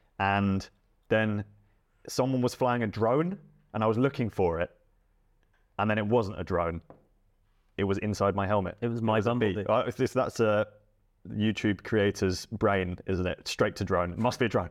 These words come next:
Speaker 1: Where's the drone? No, it was
Speaker 2: Someone's
Speaker 1: a bee inside
Speaker 2: filming
Speaker 1: my
Speaker 2: it.
Speaker 1: helmet. And then I couldn't get it. It was, like, a rental helmet, and I couldn't, uh, figure out where the, like,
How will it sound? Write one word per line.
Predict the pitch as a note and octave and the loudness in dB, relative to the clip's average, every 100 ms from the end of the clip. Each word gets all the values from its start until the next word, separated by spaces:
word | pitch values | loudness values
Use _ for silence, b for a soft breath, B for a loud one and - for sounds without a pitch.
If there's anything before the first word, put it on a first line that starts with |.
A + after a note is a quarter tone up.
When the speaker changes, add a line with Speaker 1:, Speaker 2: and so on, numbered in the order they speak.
| B B | B B
Speaker 1:
Where's | A2+ | -2
the | G#2 | -2
drone? | G#2+ - - _ _ _ - B C#3 | -4 -4 -14 _ _ _ -20 B -6
No, | F#2 | -4
it | E2+ | -2
was | F#2 | -2
Speaker 2:
Someone's | D3+ | -2
Speaker 1:
a | C3 C#3+ | 0 2
bee | A#2+ | 2
inside | G#3 | 2
Speaker 2:
filming | A2+ A2+ | 0 0
Speaker 1:
my | A2 | 0
Speaker 2:
it. | |
Speaker 1:
helmet. | A2 G#2+ F#2 | 0 0 0
And | B2 C#3 | -2 0
then | D3+ | 0
I | |
couldn't | C#3 E3+ C#3 | 0 -2 0
get | C3 | 0
it. | C3+ | 0
It | |
was, | B2+ | 0
like, | B2+ | 0
a | A#2+ | 0
rental | C3+ C#3+ C3 | 0 0 0
helmet, | G#2 G#2 F#2+ | 0 -2 -2
and | G#2 | -2
I | G2 | -2
couldn't, | C3 A#2+ | -4 -2
uh, | G#3+ - - | -6 -8 -4
figure | C#3 A#2+ | 0 2
out | A2 A2+ | 2 2
where | A#2 | 2
the, | A2+ A2 - | 2 -2 0
like, | A#2 G2+ - | 0 0 -4